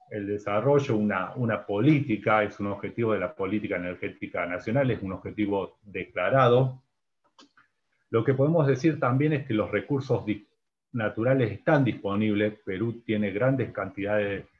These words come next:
de reservas de gas natural, tiene una de las mejores relaciones entre consumo y reservas que le permiten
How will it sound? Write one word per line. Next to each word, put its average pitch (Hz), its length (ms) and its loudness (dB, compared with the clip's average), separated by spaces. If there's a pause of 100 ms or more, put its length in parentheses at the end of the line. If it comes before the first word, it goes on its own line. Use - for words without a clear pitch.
(180)
de 92 200 -6
reservas 98 440 -2
de 92 120 -6
gas 92 240 -6
natural, 127 560 0
tiene 104 180 -2
una 104 220 -2
de 95 80 -6
las 90 200 -8
mejores 101 600 -2 (400)
relaciones 95 840 -4
entre 90 460 -8
consumo 98 1200 -4
y 95 240 -6
reservas 123 1040 0 (480)
que 98 140 -4
le 98 140 -2
permiten 104 920 0